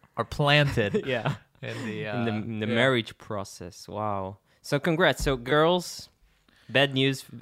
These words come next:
Speaker 2: I know it's a dark day for our female listeners.
Speaker 1: Yeah. Yeah. But
Speaker 2: No
Speaker 1: I'm, I
Speaker 2: more
Speaker 1: mean, I've
Speaker 2: hope.
Speaker 1: basically been in a relationship this whole time, so they
Speaker 2: Yeah, but, you know,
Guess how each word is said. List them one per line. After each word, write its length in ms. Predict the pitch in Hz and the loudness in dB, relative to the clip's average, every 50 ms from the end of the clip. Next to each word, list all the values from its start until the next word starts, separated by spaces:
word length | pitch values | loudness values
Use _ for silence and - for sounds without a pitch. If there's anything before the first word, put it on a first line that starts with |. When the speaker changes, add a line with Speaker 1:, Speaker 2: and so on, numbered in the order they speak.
| - | -2
Speaker 2:
I 80 | - 120 | 0 2
know 220 | 135 143 147 151 | 4 6 6 4
it's 120 | 151 - - | 4 2 -2
a 40 | 127 | 0
dark 260 | 120 127 123 120 117 | 2 2 2 4 2
day 140 | 123 117 113 | 2 0 0
for 280 | - - 120 107 101 | 0 -4 -4 -4 -4
our 140 | 101 101 101 - - _ | -4 -6 -10 -12 -16 _
female 320 | - - 123 107 104 98 98 | -10 -8 -6 -4 -4 -4 -6
listeners. 560 | 101 - - - - 101 117 127 127 - - _ - | -6 -8 -10 -10 -10 -8 -8 -8 -8 -10 -12 _ 0
Speaker 1:
Yeah. 400 | 139 117 107 87 85 90 87 82 - - - - - - - _ _ - _ _ _ - | 0 0 2 0 -2 -4 -4 -6 -8 -14 -18 -20 -20 -20 -20 _ _ -20 _ _ _ -10
Yeah. 160 | 95 87 85 92 | -10 -8 -8 -6
But 100 | 117 131 | -4 -2
Speaker 2:
No 60 | 120 117 | 0 0
Speaker 1:
I'm, 80 | 117 113 | 0 0
I 40 | |
Speaker 2:
more 80 | 113 110 | 2 2
Speaker 1:
mean, 120 | 143 143 139 | 2 2 2
I've 60 | 135 | 2
Speaker 2:
hope. 80 | 101 110 | 2 2
Speaker 1:
basically 480 | 131 139 139 - - 147 - 127 113 98 | 0 0 0 0 -2 -2 -2 -4 -4 -4
been 180 | 95 107 104 | -4 -6 -6
in 80 | 104 104 | -6 -6
a 60 | 98 | -6
relationship 500 | 90 90 90 92 92 95 - - - 69 | -6 -6 -6 -6 -8 -8 -10 -14 -12 -12
this 120 | 80 85 - | -12 -10 -8
whole 140 | 98 95 87 | -8 -8 -8
time, 220 | - 92 82 78 | -8 -10 -10 -10
so 160 | - - 90 | -10 -12 -10
they 260 | 92 98 98 92 95 - - - - | -8 -8 -8 -8 -10 -12 -16 -18 -12
Speaker 2:
Yeah, 240 | - 403 294 185 | -4 0 0 0
but, 120 | 147 151 226 | 0 0 -2
you 120 | 294 311 | -2 -2
know, 280 | 214 117 101 95 95 | -2 -2 -4 -4 -8